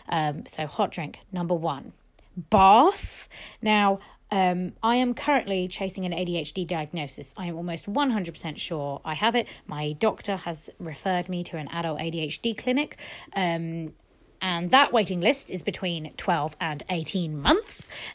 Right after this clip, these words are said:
Um, so I have spoken to a private consultant, and I have an appointment with them in February, um, because I feel like the A D H D has been affecting me severely. But you know when you don't realise and then all of a sudden something clicks,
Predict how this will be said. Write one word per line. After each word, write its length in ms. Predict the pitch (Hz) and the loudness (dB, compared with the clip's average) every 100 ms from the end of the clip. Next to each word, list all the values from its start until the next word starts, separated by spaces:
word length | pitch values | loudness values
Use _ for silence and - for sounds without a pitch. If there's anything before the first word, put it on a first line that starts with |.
| - | 0
Um, 340 | 214 208 208 - | 2 2 0 -4
so 460 | - - 196 185 | -6 0 2 2
I 120 | 175 190 | 0 0
have 180 | 180 | 0
spoken 320 | 180 - 180 180 | -2 -2 0 -2
to 200 | 185 175 | -4 -4
a 80 | 175 | -4
private 360 | - 214 175 | 4 4 4
consultant, 520 | - 165 165 151 165 | -2 -6 -4 -4 -8
and 100 | 165 | -8
I 60 | 156 | -6
have 220 | 147 170 | -4 -2
an 100 | 156 | -2
appointment 340 | 156 - 156 156 | -6 -4 -4 -4
with 120 | 151 | -4
them 120 | 160 | -4
in 80 | 147 | -6
February, 680 | - 196 180 147 139 170 196 - - - | -2 0 0 -4 -4 -6 -6 -10 -16 -8
um, 600 | 175 160 151 147 147 147 - _ _ _ - | -2 0 0 -2 -4 -8 -12 _ _ _ -6
because 580 | 190 - 175 160 151 - - - - _ - | -6 0 0 0 -4 -10 -14 -20 -20 _ 0
I 160 | 190 | 2
feel 260 | 175 - 165 | 2 2 2
like 240 | 156 151 | 0 -2
the 100 | - | -2
A 80 | 160 | 0
D 60 | 156 | 0
H 200 | 147 - | -2 -4
D 220 | 160 151 | -4 -4
has 220 | 151 147 | -6 -10
been 160 | - 147 | -8 -10
affecting 480 | - - - 160 151 | -6 -10 -8 -8 -8
me 220 | 147 143 | -8 -8
severely. 640 | - - 160 165 160 147 147 | -8 -4 -2 2 2 0 -2
But 160 | 170 | -2
you 80 | 175 | 0
know 160 | 170 175 | 0 0
when 140 | 170 | 0
you 100 | 165 | -2
don't 280 | 160 160 160 | -2 -4 -2
realise 420 | 175 160 147 147 | -2 0 -2 -4
and 80 | 156 | -6
then 100 | 151 | -6
all 220 | 170 165 | -4 -4
of 60 | 156 | -6
a 20 | |
sudden 240 | 151 156 | -8 -8
something 260 | 151 170 165 | -8 -8 -10
clicks, 560 | - 170 170 - - | -6 -4 -4 -6 -10